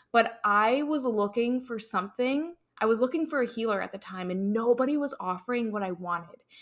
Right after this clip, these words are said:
And I'm like, "What if I just did it myself?" So that's when I combined Reiki and breathwork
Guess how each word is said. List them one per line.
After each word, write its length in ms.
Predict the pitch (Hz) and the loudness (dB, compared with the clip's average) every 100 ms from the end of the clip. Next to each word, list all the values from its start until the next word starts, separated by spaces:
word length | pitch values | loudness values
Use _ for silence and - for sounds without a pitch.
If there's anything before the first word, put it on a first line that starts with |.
| - | -8
And 100 | 233 | -2
I'm 140 | 220 226 | 0 0
like, 200 | 226 220 | -2 -6
"What 220 | 202 226 | 0 2
if 120 | 285 | 4
I 100 | 330 | 2
just 180 | 269 254 | 2 2
did 120 | 240 | 2
it 80 | 226 | 2
myself?" 540 | 190 185 214 190 - - - - | -4 -6 -2 -2 -4 -10 -20 -20
So 140 | - 214 | -6 4
that's 260 | 226 254 | 4 4
when 80 | 277 | 0
I 80 | 254 | 0
combined 480 | 233 226 208 202 202 | -2 -2 -2 -2 0
Reiki 320 | 208 202 185 | 0 0 -4
and 120 | 180 | -2
breathwork 580 | 208 208 - 170 - | -2 -2 -4 -12 -12